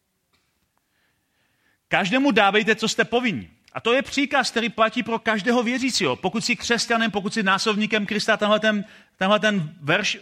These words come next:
platí pro tebe stejně jako pro každého jiného následovníka Krista kdekoliv po světě. Ať jsi v jakékoliv kultuře, v jakékoliv situaci, ať jsi v jakékoliv finanční situaci, ten verš platí pro tebe,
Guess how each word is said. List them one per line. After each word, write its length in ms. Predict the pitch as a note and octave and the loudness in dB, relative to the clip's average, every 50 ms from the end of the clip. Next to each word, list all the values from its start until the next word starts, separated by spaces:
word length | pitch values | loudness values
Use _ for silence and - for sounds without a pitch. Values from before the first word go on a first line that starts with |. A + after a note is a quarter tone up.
| - - | -6 -2
platí 280 | F#3+ F#3 G3 - A#3 | 0 0 0 0 -2
pro 180 | F#3+ G#3+ G#3+ G#3+ | -2 0 0 0
tebe 240 | A3+ A3+ G3+ G3 F#3 | 2 2 0 0 0
stejně 340 | - - G3+ G#3+ G#3+ A3 | 0 0 0 0 0 0
jako 180 | G#3+ G3+ - A3 | 0 0 -2 -4
pro 180 | F3+ G#3+ A3 G#3 | -6 -6 -4 0
každého 320 | A3 G#3 G3+ F#3 A3+ A3 | 0 0 0 2 0 0
jiného 260 | A#3+ B3+ C4 A#3+ A3+ | 2 2 2 2 2
následovníka 540 | G3 F3 E3 - D#3 D#3 D3 D3 C3 E3 D3+ | 2 2 0 0 -2 -4 -4 -2 0 0 -2
Krista 380 | D3+ D#3+ D#3+ D3+ - F#3+ E3+ E3 - | 0 -2 -6 -4 -2 -2 -2 -2 -4
kdekoliv 440 | D#3+ D3+ C#3 D#3 D3 F#3+ G3 G3+ G3+ | -6 -4 -4 -2 -2 0 -2 -2 -2
po 140 | - G#3+ G3+ | -2 -4 -6
světě. 340 | - - A#3 A3 D#3 F3+ D3+ | -4 -4 -6 -4 -2 -2 -2
Ať 120 | C3+ - | -2 -2
jsi 120 | - D#3+ | -4 -4
v 60 | C3+ D3 | -2 -2
jakékoliv 460 | E3 E3 G3 F#3 - F#3+ F#3+ E3 - | -2 -2 -2 -4 -4 -4 -6 -6 -6
kultuře, 460 | - A3+ B3+ A#3 - A#3+ A3 A3 A3 | -4 -4 -4 -2 -2 -2 -2 -2 0
v 40 | F#3+ | 0
jakékoliv 420 | G3 F3 G3 F3 - E3+ E3+ D#3 | 0 -2 -2 -4 -4 -2 -2 0
situaci, 580 | - A#3+ A3 - A3+ G#3+ G3+ F#3+ - A3+ A3 F#3+ - - - - - | -2 -2 -4 -2 0 0 0 0 0 -4 -4 -6 -6 -10 -20 -10 -6
ať 120 | - D#3 | -6 -4
jsi 80 | - F#3 | -2 -2
v 40 | E3+ | -2
jakékoliv 400 | F#3+ - G3+ E3 G3+ G3 F#3 - | -2 -2 -2 0 0 0 0 0
finanční 360 | - D4 D#4 C4 - - E3+ | 0 0 2 2 0 -2 -4
situaci, 440 | - F#3+ D#3 D#3 D#3+ D3+ D3 - E3 | -4 -6 -2 0 0 0 0 0 -2
ten 180 | D#3 D3+ D3 | -4 -4 -2
verš 220 | B2 C#3+ E3 D#3+ - | 0 -2 -2 -2 -4
platí 340 | - - E3+ E3 - F#3+ E3 | -4 -2 -4 -2 -4 -6 -8
pro 160 | - G#3 A#3 | -6 -6 -4
tebe, 340 | A#3 A#3 G3 C#3+ C3 C3+ | -2 -2 -2 -2 -2 -6